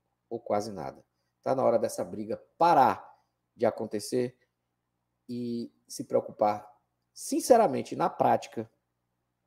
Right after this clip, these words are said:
com o município de Iguatu. A população penhoradamente agradece.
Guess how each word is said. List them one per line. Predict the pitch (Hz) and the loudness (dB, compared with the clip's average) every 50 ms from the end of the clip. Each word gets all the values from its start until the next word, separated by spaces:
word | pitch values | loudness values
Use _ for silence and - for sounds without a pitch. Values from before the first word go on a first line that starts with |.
| _ _ _ _ - | _ _ _ _ -8
com | - 135 123 | -6 -6 -6
o | 120 | -6
município | 123 127 131 127 - - - - 87 - _ 64 60 _ _ _ _ _ _ | -6 -8 -8 -8 -10 -10 -12 -12 -12 -14 _ -20 -20 _ _ _ _ _ _
de | _ - 110 | _ -10 -8
Iguatu. | 101 107 117 107 - - - - 65 - _ _ _ _ _ _ _ _ - - | -4 -2 -2 -2 -4 -4 -12 -18 -18 -18 _ _ _ _ _ _ _ _ 2 4
A | 143 | 4
população | - - - 143 - - 101 92 - - - 90 82 82 80 - _ _ _ _ _ _ _ _ _ _ _ _ - | 4 4 2 -2 -2 -2 -4 -4 -4 -6 -8 -10 -10 -10 -10 -14 _ _ _ _ _ _ _ _ _ _ _ _ 8
penhoradamente | - 226 247 233 214 180 147 143 135 135 135 117 107 98 95 98 90 - - - _ _ _ _ _ _ _ _ _ _ _ _ _ _ _ _ - | 8 8 10 10 8 8 8 8 6 4 4 2 2 0 -6 -8 -8 -12 -18 -20 _ _ _ _ _ _ _ _ _ _ _ _ _ _ _ _ -8
agradece. | 98 92 - 104 98 90 85 67 65 - - - - - _ | -6 -4 -2 -2 -2 0 -2 -4 -6 -6 -8 -16 -18 -20 _